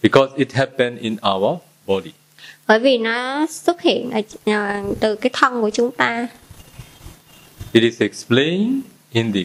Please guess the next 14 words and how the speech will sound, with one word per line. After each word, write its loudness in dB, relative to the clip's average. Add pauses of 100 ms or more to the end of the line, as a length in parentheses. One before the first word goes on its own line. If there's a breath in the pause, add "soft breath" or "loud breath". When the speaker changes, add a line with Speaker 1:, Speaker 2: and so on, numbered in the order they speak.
Speaker 1:
commentary. -4 (440 soft breath)
Speaker 2:
Nó -4
xảy 2
ra -2 (120)
t-, -6 (120)
trên 2
thân 0
của 2
chúng 2
ta 0
và -2
nó 0
được -2
chú 2